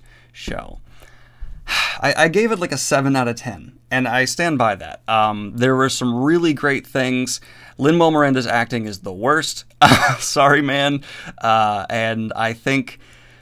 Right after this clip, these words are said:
the visual effects were impressive. The bear especially looked good. I really like the sound design for the bear. Uh, I, I, mm. How do you go from casting Sam Elliott for that role,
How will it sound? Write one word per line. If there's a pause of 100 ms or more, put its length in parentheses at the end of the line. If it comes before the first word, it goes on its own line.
(140)
the
visual
effects
were
impressive.
The
bear
especially
looked
good.
I
really
like
the
sound
design
for
the
bear.
Uh,
I,
I,
mm.
How
do
you
go
from
casting
Sam
Elliott
for
that
role,